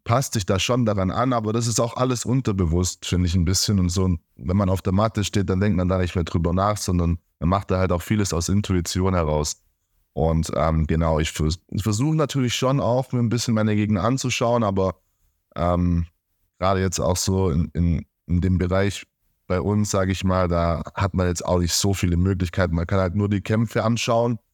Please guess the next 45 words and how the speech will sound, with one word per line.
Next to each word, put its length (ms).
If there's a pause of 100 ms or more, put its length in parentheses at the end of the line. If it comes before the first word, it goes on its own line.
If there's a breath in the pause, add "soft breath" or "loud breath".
(380)
die, 400
ähm, 640
derjenige 560
an 80
dem 160
Tag 260
davor 320
gemacht 400
hat 160
oder 200
halt 180
auch 120
schon 200
am, 460
am, 260 (120)
am 200
Kampftag 480
davor. 520 (720)
Aber, 800
ähm, 180
wie 100
gesagt, 360
dass 160
ich 80
mich 180
damit, 440
ähm, 500
reichlich 480
Bildmaterial 680
irgendwie 260
darauf 220
vorbereiten 580
könnte, 480 (440)
ähm, 340 (100)
ist 160
jetzt 180
nicht 160
so 240
der 140
Fall. 320
Aber 180
man 180
guckt 220
natürlich 420
schon, 420